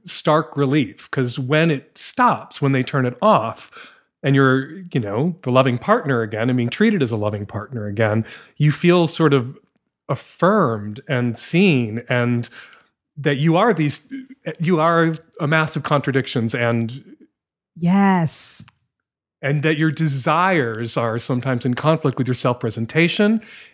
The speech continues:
Speaker 1: And, like, the per-, the person we present, you know, the person that we, the performance of the person that we know ourselves to be in public, that's stressful. And sometimes we need to let that go. And being with somebody who can objectify you in a kind and loving way and can degrade you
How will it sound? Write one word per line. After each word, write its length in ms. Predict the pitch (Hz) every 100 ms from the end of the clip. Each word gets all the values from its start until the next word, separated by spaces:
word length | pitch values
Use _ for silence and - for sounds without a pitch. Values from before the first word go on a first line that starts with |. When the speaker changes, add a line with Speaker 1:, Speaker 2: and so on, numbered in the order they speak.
| -
Speaker 1:
And, 160 | 151
like, 180 | 151 147
the 60 | 143
per-, 200 | - -
the 120 | 160
person 300 | 151 240 233
we 100 | 175
present, 680 | - 139 117 156 127 113 - - -
you 80 | 123
know, 100 | 113
the 80 | 123
person 500 | - 160 143 139 143 -
that 160 | 135
we, 80 | 131
the 180 | 135 -
performance 760 | 120 - 151 - 190 202 185 175
of 100 | 147
the 80 | -
person 380 | 165 156 147
that 100 | 135
we 100 | 131 131
know 160 | 135
ourselves 320 | 139 135 131 127
to 60 |
be 120 | 123
in 60 | 120
public, 340 | 143 156 139 - - - 143
that's 260 | 220 302
stressful. 420 | - 196 214 - 131
And 100 | 117
sometimes 260 | 196 214
we 80 | 208
need 140 | 175
to 80 | 170
let 380 | 143 131 143 -
that 280 | 135 131 110
go. 540 | 131 131 107 107 156 - _ _ _ -
And 160 | 139 131
being 280 | 160 185 180
with 80 | 170
somebody 280 | 160 147 135
who 40 |
can 520 | 131 127 117 117 127 _ _ -
objectify 560 | - 151 - 175 190
you 180 | 196 190
in 80 | 190
a 60 |
kind 320 | 185 190 190 190
and 100 | 190
loving 240 | 185 190
way 360 | 185 190 190 190
and 240 | 127 127
can 120 | 127
degrade 460 | 110 101 123 135 151
you 300 | 190 196 202